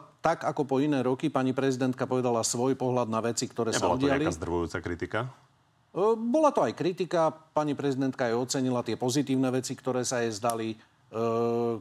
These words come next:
Speaker 1: keď som rozmýšľal, že keby ma novinári zastihli pri východe zo sály a opýtali by sa ma, že čo ma na zaujalo najviac, oceňujem, že pani prezidentka, ehm, vo svojom prejave povedala, že si nemôžeme dovoliť rozpočtové provizórium, čím vyzvala na schválenie rozpočtu.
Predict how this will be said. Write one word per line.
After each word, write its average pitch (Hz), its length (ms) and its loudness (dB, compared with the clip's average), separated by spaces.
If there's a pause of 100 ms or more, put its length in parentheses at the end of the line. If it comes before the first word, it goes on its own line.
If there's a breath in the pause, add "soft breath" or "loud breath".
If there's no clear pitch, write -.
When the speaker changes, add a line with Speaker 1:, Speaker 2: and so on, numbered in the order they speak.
Speaker 1:
keď 170 140 0
som 143 180 2
rozmýšľal, 147 800 2
že 117 240 -4 (240)
keby 135 240 -2
ma 131 160 2
novinári 135 480 2
zastihli 123 560 0
pri 117 160 0
východe 127 400 0
zo 117 160 0
sály 127 480 0
a 113 160 -2
opýtali 127 320 0
by 123 160 -2
sa 127 160 -2
ma, 120 80 -2
že 113 160 -2 (240)
čo 151 160 0
ma 139 80 2
na 131 100 0
zaujalo 123 460 0
najviac, 127 480 -2 (400 loud breath)
oceňujem, 170 560 0
že 139 80 2
pani 139 240 0
prezidentka, 123 960 0
ehm, 110 400 -6
vo 131 80 0
svojom 127 320 -4
prejave 117 560 -2 (340 loud breath)
povedala, 120 460 0
že 117 160 -2
si 127 160 -2
nemôžeme 123 480 2
dovoliť 117 320 -2
rozpočtové 117 560 -4
provizórium, 113 720 -2
čím 107 400 -8
vyzvala 113 460 -4
na 104 160 -6
schválenie 107 480 -6
rozpočtu. - 480 -10